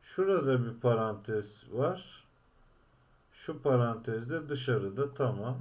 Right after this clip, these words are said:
Noktalı virgülüm var. Assert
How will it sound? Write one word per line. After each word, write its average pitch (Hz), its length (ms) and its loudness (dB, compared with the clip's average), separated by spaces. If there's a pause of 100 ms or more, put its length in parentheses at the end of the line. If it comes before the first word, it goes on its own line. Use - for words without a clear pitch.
Noktalı 127 580 0
virgülüm 95 520 -6
var. 170 420 -8 (1600)
Assert 180 680 2